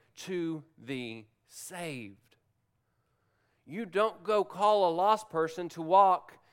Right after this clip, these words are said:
in brotherly love, because they may love and love and love, but it's not a love that's wrought out of a love for God,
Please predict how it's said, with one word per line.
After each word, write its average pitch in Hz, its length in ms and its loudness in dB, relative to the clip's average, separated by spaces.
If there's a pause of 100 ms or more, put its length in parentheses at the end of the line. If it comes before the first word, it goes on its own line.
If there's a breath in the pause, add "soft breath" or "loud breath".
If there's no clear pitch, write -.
(120 soft breath)
in 170 220 0
brotherly 185 640 -2
love, 185 500 0 (1120)
because 165 360 0
they 214 180 0
may 180 200 2
love 208 460 4
and 175 140 0
love 202 280 6
and 180 160 -2
love, 196 320 6
but 180 140 4
it's 175 160 -2
not 220 260 4
a 202 60 -2
love 202 320 4
that's 165 220 -6
wrought 208 240 4
out 208 180 6
of 185 140 2
a 175 40 -2
love 202 320 4
for 180 140 -6
God, 190 460 6